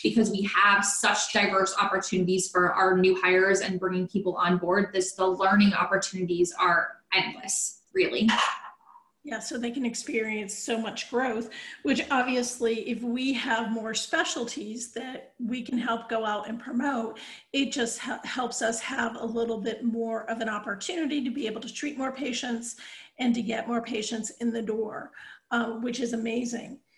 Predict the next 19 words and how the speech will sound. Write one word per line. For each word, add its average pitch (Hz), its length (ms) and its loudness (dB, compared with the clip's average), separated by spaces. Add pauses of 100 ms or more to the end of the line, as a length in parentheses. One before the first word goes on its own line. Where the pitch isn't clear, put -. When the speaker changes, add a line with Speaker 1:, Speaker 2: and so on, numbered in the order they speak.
(100)
Speaker 2:
Is 240 100 -8
there - 160 -6
anything 311 400 0
else 247 200 -6
that 233 100 -4
you 240 320 0
can, 214 160 -10 (580)
um, 233 460 -2
share 247 320 0
with 269 180 0
us 214 240 -4
that 262 180 -2
would 233 200 -2
be 233 160 0
helpful? - 580 -8 (720)
Speaker 1:
Yeah, 269 200 6
I 262 140 6
think, 302 380 8
um, 247 540 8